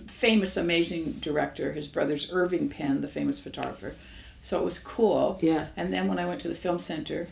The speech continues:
Speaker 1: I got a cough.
Speaker 2: Yeah.
Speaker 1: <clears throat> It was a friend of <clears throat> Norman, so he came up and helped us with our short films, and he took me under his wing.
Speaker 2: Right.
Speaker 1: And there's not a day that I direct that I don't think of something he said, honest
Speaker 2: That's
Speaker 1: to God.
Speaker 2: amazing.
Speaker 1: Yeah.
Speaker 2: You're so
Speaker 1: Yeah,
Speaker 2: lucky.
Speaker 1: he's incre-, so
Speaker 2: Mentors are
Speaker 1: lucky.
Speaker 2: hard to find.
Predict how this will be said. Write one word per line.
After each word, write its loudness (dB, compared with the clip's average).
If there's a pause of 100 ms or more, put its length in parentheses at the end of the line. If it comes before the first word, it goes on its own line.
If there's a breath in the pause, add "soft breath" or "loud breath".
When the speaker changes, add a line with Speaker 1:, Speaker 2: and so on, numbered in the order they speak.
Speaker 1:
I -8
got -4
a -6
cough. -12 (280 loud breath)
Speaker 2:
Yeah. 12
Speaker 1:
<clears throat> 10
It 6
was 4
a 0
friend 4
of 2 (200)
<clears throat> 12
Norman, 8
so 0
he 2
came 0
up -2
and -4
helped -4
us -4
with -10
our -4
short -6
films, -8
and -6
he -6
took -6
me 2
under 0
his -4
wing. -2 (200)
Speaker 2:
Right. 0 (1160 loud breath)
Speaker 1:
And 4 (640)
there's 4
not 4
a 6
day 6
that 4
I 4
direct 2
that 2
I 0
don't -2
think -2
of -10
something -2
he -4
said, -10
honest -4 (120)
Speaker 2:
That's -
Speaker 1:
to -6
God. 0
Speaker 2:
amazing. 0
Speaker 1:
Yeah. -2 (640)
Speaker 2:
You're 6
so 6
Speaker 1:
Yeah, 8
Speaker 2:
lucky. 6
Speaker 1:
he's 2
incre-, 2
so 2
Speaker 2:
Mentors 10
are 10
Speaker 1:
lucky. 4
Speaker 2:
hard 4
to 0
find. -2